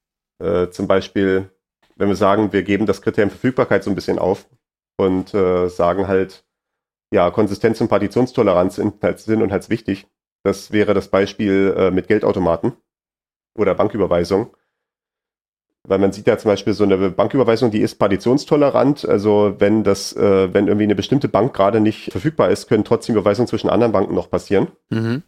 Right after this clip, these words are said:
Speaker 1: Also das,
Speaker 2: Ja.
Speaker 1: das System, dieses, dieses Geldnetzwerk kann erstmal als Ganzes weiterarbeiten, auch wenn einzelne Banken gerade nicht teilnehmen können oder auch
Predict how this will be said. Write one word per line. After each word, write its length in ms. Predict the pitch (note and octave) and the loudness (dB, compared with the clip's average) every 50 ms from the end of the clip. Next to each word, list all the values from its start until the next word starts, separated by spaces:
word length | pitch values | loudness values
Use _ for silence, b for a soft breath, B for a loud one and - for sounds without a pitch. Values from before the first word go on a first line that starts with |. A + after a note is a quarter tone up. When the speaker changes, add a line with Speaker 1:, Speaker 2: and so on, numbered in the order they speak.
| - | -8
Speaker 1:
Also 160 | - F#2+ G2 G2+ | -6 -2 0 0
das, 180 | G2+ G2+ G#2 | 0 0 -2
Speaker 2:
Ja. 40 | C3 - | -6 -6
Speaker 1:
das 160 | G#2 G2 - | -6 -4 -4
System, 400 | G#2+ G2 - - A#2+ A#2 A#2+ B2 | -4 -8 -2 0 0 2 2 0
dieses, 320 | A#2 A2 F#2+ G#2 G2 - | -2 -2 -4 -6 -8 -6
dieses 240 | - G#2 F#2 F2+ - | -6 -8 -8 -6 -2
Geldnetzwerk 560 | - G2+ G#2 G#2 - B2 - - B2 A2+ A2 | 0 0 0 2 0 -2 0 0 0 0 0
kann 160 | - - A2 A2+ | 0 0 0 0
erstmal 320 | - G2+ - - A#2+ G#2+ G#2 | 0 0 0 0 0 2 2
als 140 | G2 F#2+ - | 0 0 0
Ganzes 300 | G2 G2 - A2+ G#2 - | -2 -2 -2 -4 -2 0
weiterarbeiten, 540 | F#2 G#2 - - G#2 F#2 F#2 F2+ - - | 0 0 2 0 0 2 0 -2 -2 -4
auch 100 | - - | -8 -4
wenn 100 | - G2+ - | -2 -2 0
einzelne 420 | - F#2+ G#2+ - A#2+ A2+ G#2+ G2+ | 0 -2 -2 -2 -2 0 0 0
Banken 260 | - - G2 G2 - | 0 0 -2 -2 -4
gerade 240 | G2 F#2+ F#2 F2+ F#2+ | -2 -2 0 0 0
nicht 160 | G2 F#2+ - | -2 -4 -4
teilnehmen 300 | - G#2 G#2+ G#2+ G2 F#2 F2 | -2 -2 0 0 0 -2 -2
können 160 | - F2+ G2 | -4 -4 -4
oder 260 | G2 F2+ F#2+ F2+ F2 | -2 -2 0 0 0
auch 120 | E2 - | -2 -4